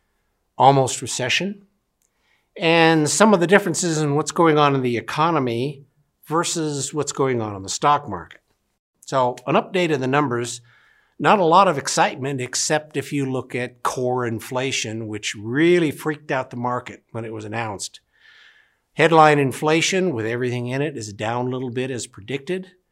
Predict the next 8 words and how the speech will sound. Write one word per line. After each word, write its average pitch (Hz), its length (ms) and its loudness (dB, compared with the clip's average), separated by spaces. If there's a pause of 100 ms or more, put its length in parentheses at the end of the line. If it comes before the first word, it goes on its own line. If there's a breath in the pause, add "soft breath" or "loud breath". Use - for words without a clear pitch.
(500)
Core 139 440 0
was 110 300 -8
up, 180 300 0 (1300)
almost 196 580 2
exclusively 175 840 -2
due 123 180 -2
to 120 60 0
rent. 127 600 -4